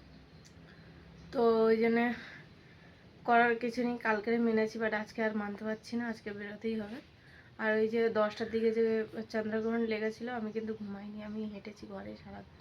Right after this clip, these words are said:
মানে যতক্ষণ ছিল আর কি। তারপরে গিয়ে শুয়েছি। আর কালকে রাত্রে মোটেই ঘুম হয়নি, মানে একটা চঞ্চল মতন, কেমন যেন একটা গা ভার ভার কেমন একটা হচ্ছিল,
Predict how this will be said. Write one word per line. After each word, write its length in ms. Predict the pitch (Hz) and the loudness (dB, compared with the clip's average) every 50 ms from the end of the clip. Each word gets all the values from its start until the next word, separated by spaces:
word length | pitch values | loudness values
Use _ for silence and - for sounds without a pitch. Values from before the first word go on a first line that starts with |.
| - - - - - - - - - | -20 -20 -20 -20 -20 -20 -20 -16 -12
মানে 160 | 214 208 208 202 208 | -10 -10 -10 -8 -4
যতক্ষণ 400 | 220 220 214 226 226 233 226 226 | -4 -4 -2 -2 -2 -2 -2 -4
ছিল 380 | 220 - - - 233 214 214 214 | -4 -6 -8 -8 -4 -2 0 0
আর 200 | 208 202 196 196 - - | 0 -2 -4 -6 -10 -14
কি। 100 | 254 294 - - - - - - - - - - - - - - - - - - - - | -16 -16 -16 -18 -20 -20 -20 -20 -20 -20 -20 -20 -20 -20 -20 -20 -20 -20 -20 -20 -8 -6
তারপরে 460 | 208 214 214 208 - 208 202 208 208 | -6 -6 -4 -6 -6 -4 -4 -4 -4
গিয়ে 300 | 196 220 247 294 330 359 - - - | -4 -4 -2 -2 -2 -4 -6 -8 -12
শুয়েছি। 500 | 226 - - - 208 190 190 180 - - | -12 -10 -8 -6 -4 -4 -4 -6 -8 -8
আর 120 | 196 196 196 | -8 -6 -6
কালকে 380 | - 214 214 214 233 226 226 | -6 -8 -6 -4 -2 0 0
রাত্রে 440 | 220 214 202 208 208 - - 233 220 | 0 0 -2 -4 -4 -4 -4 -2 -2
মোটেই 420 | 220 214 214 214 208 - 233 226 226 | -2 -2 -2 -4 -2 0 0 2 2
ঘুম 320 | 202 208 202 208 208 214 | 0 -4 -6 -6 -4 -6
হয়নি, 340 | 208 196 190 185 185 185 202 - - - - - - - - - - - - - - - - - | -6 -6 -8 -8 -10 -12 -14 -16 -18 -20 -20 -20 -20 -20 -20 -20 -20 -20 -20 -20 -20 -20 -18 -14
মানে 360 | - 208 202 202 196 202 208 - - | -12 -8 -6 -4 -4 -2 -4 -4 -4
একটা 140 | 247 247 262 | -6 -6 -6
চঞ্চল 640 | 262 - 226 220 220 220 220 247 233 226 226 220 226 - - - - - - | -4 -2 0 0 0 0 0 0 2 2 2 2 0 -4 -8 -14 -18 -14 -8
মতন, 420 | 214 220 220 220 226 226 226 226 226 - - - - | -6 -4 -4 -2 -2 -2 -2 -4 -6 -8 -12 -12 -6
কেমন 320 | - 233 226 220 226 226 | -4 -2 0 0 2 2
যেন 140 | 226 220 220 | 2 2 2
একটা 280 | 214 214 214 214 220 214 | 0 0 -2 -2 -4 -4
গা 200 | 214 214 202 202 | -2 -2 -2 -2
ভার 260 | 196 214 214 208 214 | -2 -2 -4 -4 -4
ভার 260 | 208 214 208 208 208 214 208 - - | -4 -4 -4 -4 -6 -6 -10 -12 -10
কেমন 280 | - 208 208 214 214 214 | -8 -8 -6 -6 -4 -4
একটা 260 | 208 208 214 - 214 | -6 -6 -6 -8 -8
হচ্ছিল, 460 | 208 208 202 - - - - 202 202 | -8 -8 -10 -12 -14 -14 -12 -12 -12